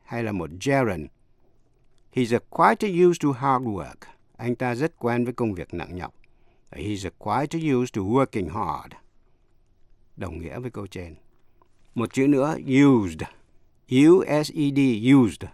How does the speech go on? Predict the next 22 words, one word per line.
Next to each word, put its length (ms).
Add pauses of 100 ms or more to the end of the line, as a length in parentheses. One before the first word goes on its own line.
(180)
Đứng 280
làm 120 (100)
tính 200
từ, 200 (300)
used 340
có 80
nghĩa 180
là 100
đã 240
dùng 240
rồi, 320 (340)
hay 140
là 100
cũ, 400 (300)
tương 200
đương 200
là 160
second 440
hand. 360 (420)
Thí 140
dụ, 220 (480)
this 220